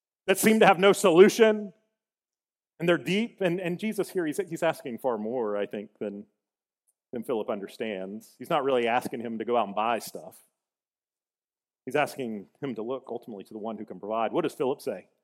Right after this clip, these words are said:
Philip's very practically minded, isn't he? He said, "Two hundred denarii worth of bread would not be enough for each of them to get a little." He said, "Even if we had that much money, we're, we'd only be able to get everybody a snack. We wouldn't be able to fill them up."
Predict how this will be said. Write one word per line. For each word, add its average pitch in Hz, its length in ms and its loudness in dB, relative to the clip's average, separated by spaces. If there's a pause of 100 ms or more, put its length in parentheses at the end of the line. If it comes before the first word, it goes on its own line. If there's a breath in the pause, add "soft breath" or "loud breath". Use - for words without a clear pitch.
(300)
Philip's 240 240 10
very 202 220 8
practically 185 480 6
minded, 175 400 8
isn't 190 200 10
he? 131 140 -4 (1600)
He 165 60 -8
said, 214 180 8 (380)
"Two 294 120 10
hundred 262 300 10
denarii 240 380 8
worth 208 240 8
of 170 120 2
bread 233 480 8 (400)
would 226 120 8
not 262 180 10
be 226 140 10
enough 233 320 8
for 208 120 6
each 226 280 4
of 208 80 4
them 196 160 6
to 220 60 6
get 254 120 8
a 277 40 10
little." 359 380 10 (760)
He 269 80 0
said, 302 160 12
"Even 330 160 6
if 339 60 4
we 311 100 8
had 269 100 10
that 277 140 8
much 294 180 6
money, 294 220 6 (120)
we're, 277 140 4
we'd 294 180 4
only 339 140 8
be 277 80 2
able 285 80 10
to 247 60 4
get 285 100 8
everybody 285 320 6
a 254 60 10
snack. 339 640 2 (880)
We 302 80 8
wouldn't 330 160 10
be 254 60 6
able 254 120 10
to 233 100 10
fill 277 240 8
them 254 140 6
up." 320 340 8